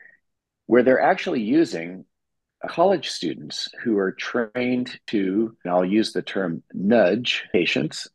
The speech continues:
on a frequent basis. And they do it through, you know, they call the patient, they say, "Missus Jones, have you taken your medicine this week? What are your, you know, what are your blood pressure numbers looking like?"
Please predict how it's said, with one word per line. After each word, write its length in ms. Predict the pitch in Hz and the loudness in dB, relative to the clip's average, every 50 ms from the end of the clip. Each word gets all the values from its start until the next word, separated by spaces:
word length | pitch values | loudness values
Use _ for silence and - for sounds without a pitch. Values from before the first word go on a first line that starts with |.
| _ - | _ -4
on 180 | 87 92 90 | -2 -2 -2
a 60 | 82 | -4
frequent 440 | - - - 117 107 - 113 - - _ - - - | -2 2 2 2 2 2 0 -2 -2 _ -20 -12 -2
basis. 680 | - 95 85 85 82 - - 131 123 - - - - - - | 2 2 2 2 0 -4 -4 -4 -4 -4 -6 -14 -10 -2 0
And 260 | 98 95 95 101 101 | 0 2 2 2 2
they 380 | 92 104 98 101 101 101 - - - | 4 4 6 6 6 4 2 0 0
do 160 | - 104 104 110 | 4 6 8 8
it 160 | 117 120 - | 8 6 2
through, 600 | - - 104 95 95 95 92 92 92 87 82 - _ _ _ _ _ _ _ _ _ - - | -4 0 2 2 4 2 2 2 0 -2 -4 -6 _ _ _ _ _ _ _ _ _ -16 -12
you 60 | - | -10
know, 220 | 87 78 73 76 - | -10 -10 -10 -12 -14
they 360 | - 82 78 95 90 82 76 _ _ _ _ - - | -14 -10 -6 -4 -4 -4 -4 _ _ _ _ -10 -2
call 200 | - 117 117 117 | 2 4 4 4
the 80 | 117 | 2
patient, 480 | - - 123 107 104 - - 104 98 - - | 0 2 2 2 2 2 0 -2 -4 -4 -6
they 140 | 73 71 69 | -6 -6 -6
say, 440 | - - - 82 82 80 69 - - | -6 -4 -4 -4 -2 -4 -6 -6 -8
"Missus 320 | - 90 - - 87 - | -8 -6 -4 -4 -4 -2
Jones, 420 | - - 95 95 98 98 92 87 - | 2 2 4 4 4 2 2 0 0
have 200 | 92 78 78 - | 0 0 0 0
you 140 | 85 78 - - | -2 -2 -2 -2
taken 340 | - - 104 98 - 101 92 | 2 2 2 2 2 -2 -2
your 120 | 87 85 | 0 0
medicine 540 | 85 87 85 82 85 - - - 90 90 87 | 0 0 0 0 0 -2 -4 -4 -4 -4 -4
this 260 | 82 78 - - - | -6 -6 -6 -6 -4
week? 280 | 85 85 85 85 80 _ - | 0 2 2 2 0 _ -2
What 180 | 82 85 85 | -4 -2 0
are 60 | 90 | 0
your, 220 | 87 85 85 80 - _ _ _ _ | -2 0 -2 -4 -6 _ _ _ _
you 100 | - 80 | -20 -16
know, 140 | - 65 - | -16 -16 -14
what 140 | 71 76 82 | -10 -6 -6
are 20 | |
your 120 | 82 80 - | -6 -6 -4
blood 220 | - 82 78 - | -4 -6 -6 -4
pressure 280 | - 80 78 - - 78 | -6 -6 -6 -6 -6 -8
numbers 360 | 73 73 73 73 67 - - | -8 -10 -14 -12 -10 -8 -6
looking 240 | 80 80 - 82 85 | -8 -8 -8 -8 -10
like?" 200 | 78 73 69 | -8 -10 -14